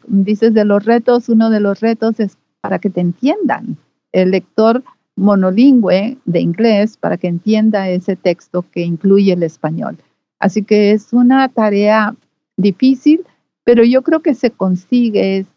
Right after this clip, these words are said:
con un poco de imaginación y trabajando, trabajando el texto over and over and over, hasta que rinda ese, eh, semblance, esa semblanza de lo, de la cultura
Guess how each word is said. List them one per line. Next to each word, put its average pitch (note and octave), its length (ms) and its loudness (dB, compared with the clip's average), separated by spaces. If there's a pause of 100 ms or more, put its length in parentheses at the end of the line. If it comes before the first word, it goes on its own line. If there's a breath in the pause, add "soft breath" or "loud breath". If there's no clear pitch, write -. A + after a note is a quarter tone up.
(160)
con F#3 220 -2
un G3 100 0
poco A3 280 0
de G3 500 0
imaginación G3 1040 -2
y F3+ 140 -4
trabajando, F3+ 840 -2 (200)
trabajando F#3+ 480 0
el G3+ 100 -4
texto G3 560 -6
over F#3 400 2
and F3+ 100 0
over F3+ 300 0
and F3 100 -6
over, G3+ 340 -2 (360)
hasta G3 380 0
que F#3+ 140 0
rinda G3+ 540 0
ese, F#3 760 -2 (680)
eh, E3+ 400 -2
semblance, F#3+ 840 0
esa F#3+ 560 -2 (220)
semblanza F3+ 920 0
de F3 120 0
lo, E3 180 -2 (500)
de F3 220 0
la F3 100 0
cultura F3+ 920 -2